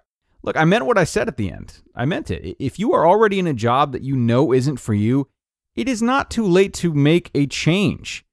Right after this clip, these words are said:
I, this does not have to be a life sentence. Sometimes it can make sense to stay in that job, and sometimes it's not worth all the sacrifice required to restart for whatever reason,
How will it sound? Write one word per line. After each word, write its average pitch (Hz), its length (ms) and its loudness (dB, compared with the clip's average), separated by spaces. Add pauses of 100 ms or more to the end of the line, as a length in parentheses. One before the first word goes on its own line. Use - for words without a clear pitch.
(480)
I, 123 160 -4
this 135 240 0
does 202 180 0
not 214 200 2
have 208 240 -4
to 139 60 -2
be 175 240 2
a 139 60 4
life 147 240 4
sentence. 151 680 -4 (460)
Sometimes 214 540 0
it 196 60 0
can 170 140 2
make 160 180 2
sense 226 280 -2
to 226 100 -4
stay 135 240 0
in 120 100 2
that 95 180 -2
job, 95 400 -4 (440)
and 123 140 -4
sometimes 175 480 0
it's 160 160 -6
not 180 240 0
worth 113 220 -2
all 110 140 2
the 104 100 -2
sacrifice 104 680 -2
required 104 540 0
to 104 100 -8
restart 98 640 0
for 107 220 -2
whatever 101 320 2
reason, 87 440 -2